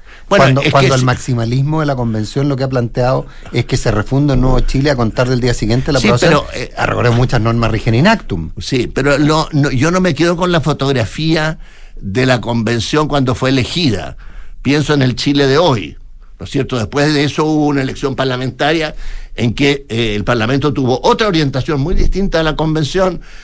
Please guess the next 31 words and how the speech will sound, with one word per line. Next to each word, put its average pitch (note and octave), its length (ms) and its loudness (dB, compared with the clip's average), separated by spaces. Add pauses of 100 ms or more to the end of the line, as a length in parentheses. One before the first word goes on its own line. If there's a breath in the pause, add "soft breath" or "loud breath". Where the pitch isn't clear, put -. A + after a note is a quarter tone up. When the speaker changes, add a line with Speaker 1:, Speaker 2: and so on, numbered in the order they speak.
(220 loud breath)
Speaker 1:
estuvo D#3 380 2
a C#3+ 80 0
punto F#3 360 0
de E3+ 120 6
ganar D#3+ 360 0
un D#3 140 -2
candidato D3+ 580 0
de D#3 80 2
la D3 100 0
extrema G#3+ 640 0
derecha, G3+ 560 -2 (840 soft breath)
y, C3+ 440 2
mm, A#2+ 380 -4 (100)
entonces G3 320 -4
no, G#3 320 2
yo F3 180 -2
creo G3 200 0
que F3 100 -2
el D#3+ 80 0
país E3+ 280 0
real, E3 540 0 (920 soft breath)
eh, D#2+ 80 -16
lo F2+ 140 -14
que F#2+ 100 -14
existe D3 760 -4
hoy A#2+ 200 -2
día, D3 300 2
me B2 100 6
da B2 100 4
la B2+ 60 2
impresión, C#3+ 600 0